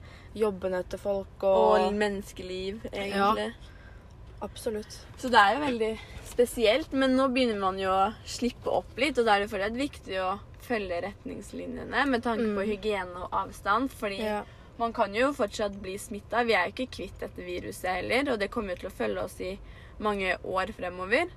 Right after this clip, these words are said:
Speaker 1: Mm.
Speaker 2: Og da er det fortsatt viktig med god hygiene for å forebygge det, men også det å passe på avstand og
Speaker 1: Ja.
Speaker 2: ta
Speaker 1: Det er der
Speaker 2: hensyn.
Speaker 1: liksom nå som det har blitt sluppet opp igjen, det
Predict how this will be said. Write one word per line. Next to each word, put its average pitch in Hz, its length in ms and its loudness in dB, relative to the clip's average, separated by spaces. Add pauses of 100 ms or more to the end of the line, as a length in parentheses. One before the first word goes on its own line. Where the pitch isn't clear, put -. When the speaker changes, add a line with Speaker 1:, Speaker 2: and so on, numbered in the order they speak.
(120)
Speaker 1:
Mm. 202 360 -2 (180)
Speaker 2:
Og 214 920 8
da 233 140 6
er 233 100 4
det 262 40 -2
fortsatt 269 180 0 (120)
viktig 208 220 -10
med 208 300 -2 (500)
god 254 200 4
hygiene 208 680 4
for 214 120 -2
å 214 80 -4
forebygge 185 580 -2
det, 247 220 2
men 233 160 0
også 208 280 -6
det 190 220 -2
å 185 220 -2 (400)
passe 247 240 -4
på 196 100 0
avstand 185 800 2
og 208 200 -4 (120)
Speaker 1:
Ja. 196 240 -2 (880)
Speaker 2:
ta - 60 -6
Speaker 1:
Det 214 180 4
er 208 40 4
der 196 200 8
Speaker 2:
hensyn. 196 120 0
Speaker 1:
liksom 208 320 2
nå 196 180 4
som 202 120 -4
det 202 60 2
har 196 60 2
blitt 196 200 -2
sluppet - 260 -2
opp 175 120 0
igjen, 226 240 2
det 233 40 -2